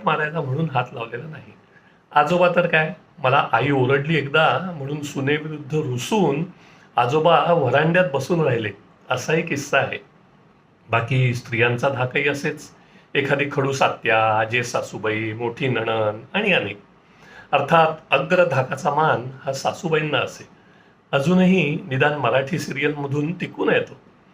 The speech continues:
बाकी प्रत्यक्षात हल्ली बहुधा सासवा या सुनांच्या धाकात असतात. आणि अखेरीस युगानुयुगे टिकून असलेला धाक, जो मी लिहूही शकत नाही इथे, कारण बाकी नवऱ्यांप्रमाणेच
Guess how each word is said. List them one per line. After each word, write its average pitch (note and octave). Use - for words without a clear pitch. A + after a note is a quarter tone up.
बाकी E3+
प्रत्यक्षात D#3+
हल्ली D#3+
बहुधा C3+
सासवा D3+
या E3
सुनांच्या D#3+
धाकात E3+
असतात. E3
आणि C3
अखेरीस C3
युगानुयुगे D3
टिकून D3
असलेला C#3
धाक, B2+
जो D3+
मी F3+
लिहूही E3+
शकत G3+
नाही G3
इथे, G3
कारण B2+
बाकी -
नवऱ्यांप्रमाणेच B2+